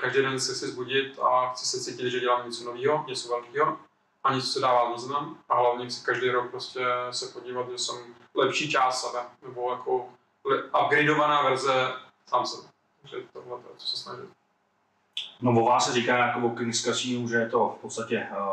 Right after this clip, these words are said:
Speaker 2: Vegas v Evropě a chodí k vám docela i zajímaví lidi, třeba ze zahraničí, můžeš říct, kdo se přijel podívat na poker nebo zahrát si k vám poker, nebo kdo k vám jezdí?
Speaker 1: Mhm. Když se podíváme z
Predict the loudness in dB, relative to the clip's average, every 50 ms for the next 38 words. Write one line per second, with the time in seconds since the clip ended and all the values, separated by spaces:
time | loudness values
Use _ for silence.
0 | 0 0 2 2 4 2 2 0 0 -2 0 -2 -2 0 0 0 0 -2 -6 -10
1 | _ _ _ _ _ _ _ _ _ _ -20 _ _ _ 0 2 2 4 4 4
2 | 2 2 2 0 -2 -4 -6 -12 -18 -20 _ -4 0 2 4 4 4 4 4 4
3 | 4 2 2 2 2 2 4 4 2 4 4 2 2 2 0 0 0 0 0 2
4 | 2 0 2 2 2 2 2 2 2 2 2 2 2 2 2 2 2 2 2 2
5 | 0 -2 -2 -4 -6 -6 -4 -2 2 2 4 4 2 2 0 0 2 2 2 2
6 | 2 0 -2 -4 -6 -4 -2 0 0 2 2 0 0 -2 -4 -4 -2 2 2 2
7 | 2 0 -2 -2 -2 -2 0 0 0 0 0 2 2 2 2 0 -2 -4 -2 -2
8 | -2 -2 -2 -4 -4 -4 -4 -4 -6 -12 -12 -6 -4 -2 -2 -2 -2 -4 -8 -6
9 | -2 0 2 2 2 2 -2 -4 -8 -8 -10 -10 -10 -12 _ _ _ _ _ -10
10 | -10 -8 -8 -10 -12 -14 -16 -18 -20 -20 _ _ _ -4 -2 0 0 2 4 4
11 | 4 6 6 4 4 2 0 -2 -6 -14 -20